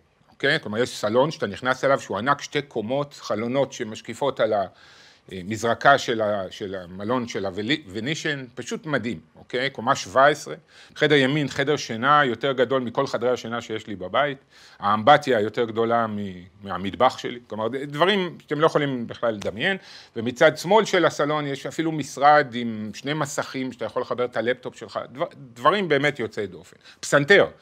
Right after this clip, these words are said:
פסנתר כנף שלם, אה, ליד החלון. ו-, אה,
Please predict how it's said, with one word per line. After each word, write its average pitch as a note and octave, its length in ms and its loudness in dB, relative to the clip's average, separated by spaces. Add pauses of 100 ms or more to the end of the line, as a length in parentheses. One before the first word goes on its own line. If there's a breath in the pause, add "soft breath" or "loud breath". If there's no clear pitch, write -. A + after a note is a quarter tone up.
(160 soft breath)
פסנתר C3 340 2
כנף D#3+ 500 2
שלם, D3+ 420 0 (480 loud breath)
אה, G#2+ 240 -4
ליד A2+ 320 0
החלון. F#2 360 -12 (200)
ו-, A2 260 -4 (480 loud breath)
אה, G2+ 200 -6